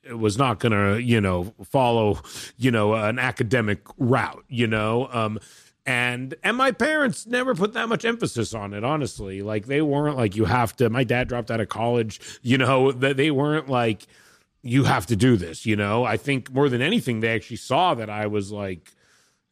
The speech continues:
very inspired to do comedy, and I loved movies, and they saw I was willing to work very, uh, willing to work very hard from a very young age. And so, um,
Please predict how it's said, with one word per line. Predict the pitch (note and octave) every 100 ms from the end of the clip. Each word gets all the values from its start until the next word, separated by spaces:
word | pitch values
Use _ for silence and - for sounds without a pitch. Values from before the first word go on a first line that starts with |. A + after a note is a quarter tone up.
| _
very | G2 A2+ A2+
inspired | G#2 - A2+ A#2 A#2+ A#2+ G2
to | G2+ G#2 F#2 F2+ - _ G2
do | G#2 G2+
comedy, | - A#2+ B2+ C3+ C3+
and | G#2
I | F#2+
loved | F#2+ F#2+ F2
movies, | A2+ C3+ E3 E3 A#2+
and | G2+
they | F#2+ F#2
saw | - A2 C#3
I | G#2+
was | F#2+ F2
willing | A#2+ A#2
to | G2
work | A#2 C3
very, | A#2 A#2 A2+ A2+
uh, | G#2 G#2
willing | A2 A#2+
to | A2
work | A#2+ A#2
very | A#2+
hard | G2 A#2 C#3
from | G#2
a | G#2+
very | A2+ B2+
young | A#2+ A#2 A2
age. | A#2 E3 D#3+ B2+
And | A2+
so, | - B2+ A2 A2 G#2+ G2+ - - - - _ _ -
um, | A#2 G#2+